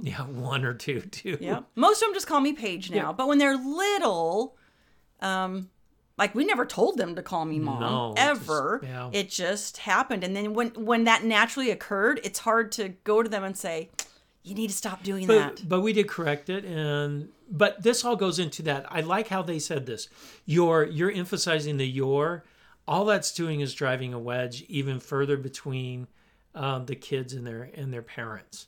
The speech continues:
Speaker 2: Yeah.
Speaker 1: And when I say parents, I mean both sides. If you're the one always saying "your dad" or "your mom," you're actually alienating your kid from yourself as well.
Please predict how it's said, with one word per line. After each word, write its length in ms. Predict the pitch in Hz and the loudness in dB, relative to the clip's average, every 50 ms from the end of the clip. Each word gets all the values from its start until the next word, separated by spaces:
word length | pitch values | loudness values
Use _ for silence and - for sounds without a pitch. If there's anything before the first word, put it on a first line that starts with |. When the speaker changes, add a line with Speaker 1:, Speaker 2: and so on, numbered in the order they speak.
| _ _ _ | _ _ _
Speaker 2:
Yeah. 180 | - 120 127 123 - | -14 -14 -12 -8 0
Speaker 1:
And 340 | 147 147 147 139 139 131 - - _ _ _ _ _ _ _ | 2 4 4 4 2 -2 -6 -12 _ _ _ _ _ _ _
when 160 | - 143 143 143 | 0 2 2 2
I 40 | |
say 180 | 143 139 - 151 | 0 0 -2 -4
parents, 380 | 143 - - 160 160 151 139 - - | -4 -4 -6 -4 -4 -4 -4 -6 -6
I 60 | 175 | -4
mean 220 | 143 139 135 131 120 | -4 -2 -2 -4 -4
both 260 | - 139 127 127 127 | -6 -6 -6 -6 -6
sides. 400 | - - - 139 131 127 120 113 | -8 -4 -2 -2 -2 -2 -2 -6
If 140 | 117 110 - | -8 -6 -2
you're 140 | 175 185 180 | -2 0 0
the 60 | 175 | 0
one 240 | 160 156 151 147 143 | -2 0 0 0 0
always 240 | 139 143 139 131 | -2 -2 -2 -4
saying 240 | - - 143 131 123 | -2 -4 -4 -4 -2
"your 180 | 123 135 139 139 | -2 0 0 0
dad" 380 | 135 143 135 131 131 127 127 | 0 0 -2 -2 -2 -4 -6
or 220 | 147 151 139 127 123 | -8 -10 -12 -12 -10
"your 200 | 117 123 120 123 | -10 -8 -8 -6
mom," 520 | 127 156 190 190 160 143 139 139 135 135 - _ _ _ _ _ _ _ _ _ _ _ | -4 -2 -2 -2 -2 -4 -6 -6 -8 -10 -14 _ _ _ _ _ _ _ _ _ _ _
you're 140 | 139 139 147 | 2 4 4
actually 520 | 135 135 - - 135 131 - - 151 135 | 4 2 0 -4 -6 -6 -4 -4 -4 -4
alienating 720 | 131 127 127 123 127 127 127 120 127 123 131 123 120 127 127 | -4 -4 -6 -6 -6 -6 -6 -8 -8 -8 -8 -8 -8 -8 -8
your 140 | 120 117 117 | -8 -8 -10
kid 240 | - - 131 120 117 | -10 -10 -12 -12 -10
from 200 | - 131 123 120 | -10 -10 -10 -10
yourself 420 | 123 120 110 - - 110 110 - - | -10 -10 -10 -10 -10 -10 -12 -12 -14
as 160 | 127 - - | -16 -16 -16
well. 280 | - - - - - | -16 -18 -18 -18 -20